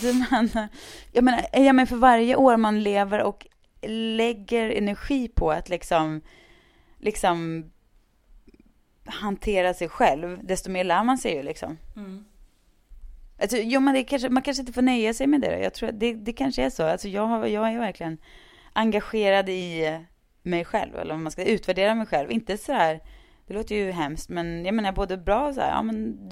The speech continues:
Speaker 1: jag kan verkligen vara så här, fan vad, vad stolt jag är över mig själv som alltid liksom, liksom vill folk det bästa och vad, vad stolt jag är över mig själv som liksom, men sen kan jag ju också vara liksom,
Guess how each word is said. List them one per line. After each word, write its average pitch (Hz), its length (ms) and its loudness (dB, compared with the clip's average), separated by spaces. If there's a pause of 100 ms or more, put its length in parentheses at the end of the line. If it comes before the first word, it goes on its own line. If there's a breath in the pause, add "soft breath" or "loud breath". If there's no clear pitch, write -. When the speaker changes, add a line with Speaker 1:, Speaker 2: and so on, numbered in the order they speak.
(160)
Speaker 1:
jag 220 180 -2
kan 269 120 0
verkligen 254 320 -2
vara 170 140 0
så - 100 -6
här, 156 80 -2
fan 226 260 -6
vad, 208 140 -8 (600 soft breath)
vad 190 380 -8
stolt 277 340 -2
jag 233 60 2
är 202 40 4
över 175 120 -2
mig 175 100 -6
själv 151 200 -4
som 170 260 -6
alltid 170 340 -4
liksom, 147 560 -6 (640)
liksom 180 340 -6
vill 185 300 -4
folk 170 400 -4
det - 60 -8
bästa 180 640 -2
och 156 160 -2
vad, 175 180 -2 (100)
vad 170 200 -12
stolt 226 320 -4
jag 196 60 -2
är 170 40 0
över 156 80 -6
mig 156 80 -8
själv 143 180 -6
som 147 260 -10
liksom, 151 260 -10
men 165 100 -8
sen 170 120 -8
kan - 180 -10
jag 214 80 -6
ju 208 120 -6
också - 260 -10
vara 147 120 -6
liksom, 147 420 -10